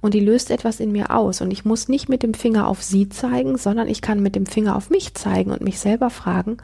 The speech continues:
was genau spüre ich denn jetzt in der Gegenwart von Julia oder Christine in mir? Was löst sie denn in mir aus? Und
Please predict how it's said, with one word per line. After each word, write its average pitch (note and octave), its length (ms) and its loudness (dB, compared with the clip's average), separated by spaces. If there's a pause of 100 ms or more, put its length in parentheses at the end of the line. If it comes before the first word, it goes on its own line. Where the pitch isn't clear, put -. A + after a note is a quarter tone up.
(480)
was G#3 340 2
genau B3 360 2
spüre A#3+ 480 0
ich - 200 -4
denn A3+ 140 -4
jetzt G#3 200 -4
in G3+ 120 -4
der F#3 120 0
Gegenwart G#3+ 560 -2
von F#3 200 -2
Julia G#3 320 0
oder F#3+ 120 -2
Christine F#3+ 640 -4
in B3 400 2
mir? G3 380 2 (840)
Was G3+ 320 0
löst G#3 340 0
sie G3+ 100 -4
denn F#3+ 220 -2
in F3 300 0
mir A#3+ 280 2
aus? F3 500 -2 (800)
Und G3+ 320 2